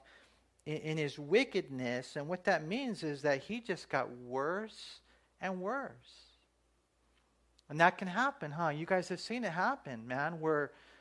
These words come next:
a person eventually hardens their heart so hard that they can do anything and they don't have a conscience any longer.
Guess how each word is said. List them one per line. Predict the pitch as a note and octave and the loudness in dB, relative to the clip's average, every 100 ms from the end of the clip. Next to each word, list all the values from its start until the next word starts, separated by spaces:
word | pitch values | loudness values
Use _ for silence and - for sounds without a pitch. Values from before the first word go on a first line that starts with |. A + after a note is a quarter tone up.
| - | -10
a | - | -10
person | - A3+ B3 A#3+ A3 E3+ D3+ - | 2 2 4 0 0 -2 -8 -10
eventually | E3 E3 F#3+ B3 - G3+ | -6 2 2 2 0 0
hardens | E3 F3 G#3 A3+ F3+ | 2 6 6 6 0
their | F3+ | -4
heart | D3 F#3 F3 | 4 4 2
so | - A#3 C4+ | -2 -2 0
hard | F#3 A3+ D4 F3+ C#3+ | 0 2 2 0 2
that | D3 - C#3 | 2 2 -2
they | E3+ G#3 | 0 0
can | - G3 | -4 -6
do | F3+ E3+ | -2 0
anything | A3+ C#4 - C#3 G#2+ G#2+ _ _ _ _ _ _ _ _ _ _ - | 0 -2 -8 -10 -12 -16 _ _ _ _ _ _ _ _ _ _ -12
and | C3 | -4
they | C#3 | -2
don't | C#3+ C#3 | -2 0
have | C#3+ C3+ | -2 -2
a | |
conscience | - - C3+ C3 C3 A#2+ - | -8 -6 -6 -6 -10 -12 -10
any | A#2+ | -10
longer. | A#2+ A#2 A2+ A2+ A#2+ | -8 -8 -8 -12 -18